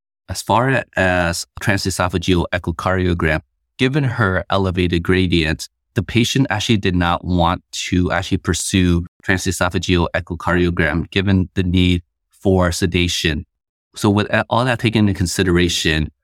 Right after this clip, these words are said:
we w-, really wanted to just pursue that limited fluoroscopy time while trying to minimize radiation exposure.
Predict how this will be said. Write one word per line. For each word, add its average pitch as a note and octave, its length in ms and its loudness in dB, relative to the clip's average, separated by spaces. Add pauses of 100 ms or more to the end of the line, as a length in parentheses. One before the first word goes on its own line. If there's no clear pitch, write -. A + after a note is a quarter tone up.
(120)
we G#2 220 4
w-, G2 280 0
really A2 240 4
wanted G2 360 2
to E2+ 140 -2
just - 260 -4
pursue F2+ 500 2
that E2+ 300 0
limited F2 540 2
fluoroscopy E2 580 -2
time D2+ 380 -2
while E2+ 260 0
trying F2 300 -2
to E2+ 60 2
minimize E2 640 2 (240)
radiation F2+ 540 0
exposure. D#2 640 -2